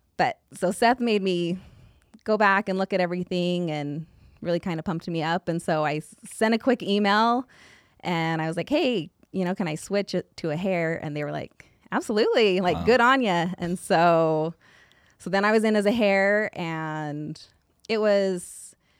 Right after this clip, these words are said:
Speaker 1: I don't know, it was scary for me, but I, I say it's good to do things that scare you a little bit. It, you know, pushes you out of your comfort zone and helps you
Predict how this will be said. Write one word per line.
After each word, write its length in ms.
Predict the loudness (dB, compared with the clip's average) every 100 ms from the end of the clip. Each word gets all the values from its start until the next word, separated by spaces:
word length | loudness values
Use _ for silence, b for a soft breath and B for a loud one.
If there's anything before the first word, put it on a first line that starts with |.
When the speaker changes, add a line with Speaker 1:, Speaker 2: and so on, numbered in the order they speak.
| _ _ _ _ _ _ _ _ _ _ _ _ _
Speaker 1:
I 40 | -2
don't 80 | -2
know, 60 | -2
it 20 |
was 120 | -4
scary 360 | -4 -2 -2 -2
for 160 | -2
me, 240 | -2 -2 0
but 120 | 0
I, 320 | 0 0 -4 -6
I 60 |
say 180 | -6 -6
it's 120 | -6 -6
good 260 | -8 -8
to 80 | -12
do 120 | -10
things 280 | -8 -6 -8
that 140 | -8 -10
scare 280 | -6 -4 -2
you 400 | -2 0 -2 -4 -8
a 80 |
little 200 | -6 -4
bit. 260 | -2 -2 0
It, 180 | -2 -6 _ _ -10
you 100 | -8
know, 120 | -6
pushes 300 | -8 -8 -8
you 60 | -6
out 100 | -8
of 60 |
your 100 | -8
comfort 340 | -10 -10 -10 -10
zone 340 | -8 -6 -6
and 320 | -6 -8 -10 -12 _ _ _
helps 240 | -14 -12
you 340 | -12 -10 -10